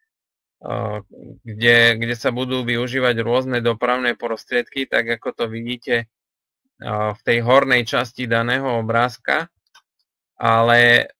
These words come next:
treba spomenúť, že Skyway vyvíja aj ďalšie veci, ktoré či už priamo alebo nepriamo súvisia s tou dopravou.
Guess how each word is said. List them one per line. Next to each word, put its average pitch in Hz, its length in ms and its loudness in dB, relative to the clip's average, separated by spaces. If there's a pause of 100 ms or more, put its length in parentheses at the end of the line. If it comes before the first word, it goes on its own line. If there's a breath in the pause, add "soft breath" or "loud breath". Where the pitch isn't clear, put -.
(160)
treba 143 260 6
spomenúť, 139 640 0
že 123 220 -6
Skyway 131 420 2
vyvíja 127 480 4
aj 117 80 2
ďalšie 139 480 4
veci, 127 400 0
ktoré 123 400 0
či 147 140 -6
už 139 260 -6
priamo 127 540 4
alebo 117 260 4
nepriamo 123 640 0
súvisia 120 560 -6
s - 80 -16
tou 117 160 -4
dopravou. 127 720 2